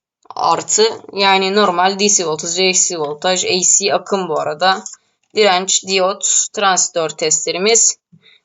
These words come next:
bu multimetre ile gerçekleşebiliyor. D T sekiz otuz D, e, modeli. Bu kadar. Hemen bir, e, dokuz volt pil ölçelim. Dokuz volt en yakın burada yirmi volt var.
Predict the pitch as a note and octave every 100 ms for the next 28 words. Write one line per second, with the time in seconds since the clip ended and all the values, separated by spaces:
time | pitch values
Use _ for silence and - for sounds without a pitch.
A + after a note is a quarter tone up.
0 | _ - - - G3 F#3+ F#3+ E3 D#3+ F3+
1 | G3 G#3+ G#3 G3 - G3+ G3 - F3 D#3+
2 | F#3+ A#3 A3 A#3+ A3+ B3+ A#3 - A3+ A#3
3 | G3+ A3 A3 G#3+ G3+ A3+ A3 A3 _ _
4 | _ - E3+ E3 E3+ F3 E3+ E3+ G3 A3
5 | _ _ _ _ _ _ _ _ _ _
6 | _ _ _ _ _ _ _ _ _ _
7 | _ _ - - A3+ C#4+ C4 C#4 - C4+
8 | B3+ B3 B3 B3 A#3+ A3+ - - F3+ F#3+
9 | G3 G3+ A3 A3 A3 A3 F#3 G3 F#3+ A3
10 | G#3 G3+ G#3 G#3 G#3+ G3+ G3+ G#3 F#3 G#3+
11 | G#3+ G3 F#3+ G#3 G#3 F3 F3 F#3 G3+ G#3
12 | F3+ F3+ F3+ F3+ E3 E3+ D4+ - -